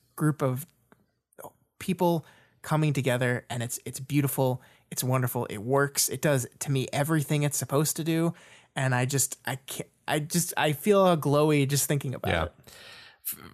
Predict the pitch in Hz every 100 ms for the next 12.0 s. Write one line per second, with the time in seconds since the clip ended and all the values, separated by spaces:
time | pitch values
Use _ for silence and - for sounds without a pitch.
0 | - 123 131 170 120 95 98 92 - 90
1 | 85 82 87 - 90 95 98 - 92 92
2 | 98 95 98 - 90 82 - - - 120
3 | - - 110 107 110 92 85 87 82 85
4 | 87 90 82 82 82 - 82 85 82 78
5 | 82 80 87 90 85 80 80 76 80 87
6 | 82 82 80 78 82 85 85 80 80 82
7 | 92 101 98 - 90 82 - 82 82 80
8 | 78 - - - - - _ _ _ _
9 | _ _ 98 101 113 104 90 90 85 78
10 | 92 - - 92 95 107 110 107 98 95
11 | 87 98 _ _ _ _ - 98 95